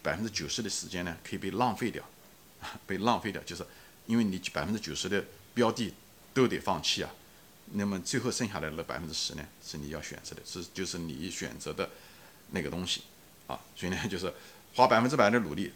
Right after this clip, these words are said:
得到百分之十的东西，就是在这过程中是必须的，就这种排除法。投资就是一个排除法。好在呢，每次排除一个标的的时候，就是很简单，几天时间，有的时候五分钟就可以排除掉。只是马应龙这个东西呢，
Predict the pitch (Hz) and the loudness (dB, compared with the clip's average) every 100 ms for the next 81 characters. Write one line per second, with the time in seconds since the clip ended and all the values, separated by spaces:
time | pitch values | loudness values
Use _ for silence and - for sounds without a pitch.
0 | - 95 101 87 - 85 90 98 - 87 | -2 2 2 0 -4 -4 -2 0 0 -2
1 | 92 87 92 - - - - 101 117 113 | -4 -4 -6 -8 -12 -20 -6 2 2 2
2 | 123 147 104 98 104 98 123 113 - 101 | 2 2 2 0 -2 -4 -4 -2 -2 -4
3 | 98 - 107 120 98 - 95 110 87 - | -4 -6 -4 -2 -2 0 0 0 -4 -8
4 | - - - 165 208 247 220 226 127 104 | -10 -14 6 6 6 2 2 2 4 0
5 | - 69 - - - - - - 120 113 | -2 -6 -6 -12 -16 -20 -20 -6 2 10
6 | 180 151 135 104 - 160 104 120 107 113 | 10 10 4 4 2 2 4 4 2 -2
7 | 110 120 127 104 80 76 113 107 110 117 | 2 2 2 -4 -4 -4 -6 -4 -6 -6
8 | - 78 - - - - 190 156 165 - | -8 -10 -10 -20 -4 -2 2 4 2 2
9 | 107 131 - - - 113 220 208 175 107 | 0 0 -2 -14 2 6 8 8 6 4
10 | 127 202 202 156 82 - 85 - 76 - | 8 8 8 2 -4 -6 -10 -8 -6 -6
11 | 117 147 117 117 127 117 131 98 95 92 | -4 -2 -2 0 0 -2 -2 -2 -4 -4